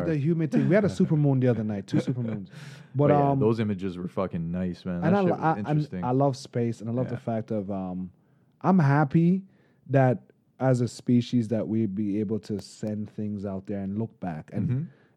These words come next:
Speaker 2: and it's almost, what people wouldn't tell you is that w-, the further you go out into space, it's a, it's time. So when you look back at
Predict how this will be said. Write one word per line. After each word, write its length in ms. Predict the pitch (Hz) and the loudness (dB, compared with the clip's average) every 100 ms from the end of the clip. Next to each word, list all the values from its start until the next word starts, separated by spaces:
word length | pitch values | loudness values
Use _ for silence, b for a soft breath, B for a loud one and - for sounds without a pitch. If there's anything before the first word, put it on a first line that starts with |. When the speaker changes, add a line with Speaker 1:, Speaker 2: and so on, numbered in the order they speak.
| - | -6
Speaker 2:
and 140 | 120 | -2
it's 200 | 120 117 | -2 -2
almost, 400 | - 131 131 120 113 | -2 0 0 -2 -4
what 100 | 110 | -4
people 240 | 135 139 | -2 0
wouldn't 260 | 135 135 123 | 0 0 0
tell 180 | 127 | 0
you 100 | 123 | 0
is 100 | 113 | -2
that 180 | 104 95 - | -4 -8 -10
w-, 140 | 90 98 | -12 -10
the 100 | 98 | -12
further 420 | - - 139 127 | -10 0 2 4
you 100 | 127 | 0
go 160 | 117 117 | 2 0
out 100 | 117 | 0
into 160 | 107 | -4
space, 680 | 90 - 127 117 92 - - _ _ _ _ _ _ _ _ _ - | -8 -8 -4 -2 -2 -8 -20 _ _ _ _ _ _ _ _ _ -4
it's 300 | 104 - - | -4 -4 -10
a, 440 | 107 107 98 98 90 _ _ | -2 0 0 0 -4 _ _
it's 200 | 104 - - | -10 -10 -16
time. 580 | - - 131 127 95 73 - | -12 -2 0 0 -2 -8 -14
So 200 | - 113 | -4 -2
when 180 | 117 | 2
you 100 | 135 | 4
look 220 | 135 135 107 | 4 2 0
back 280 | 120 117 | -2 -2
at 80 | 113 | -6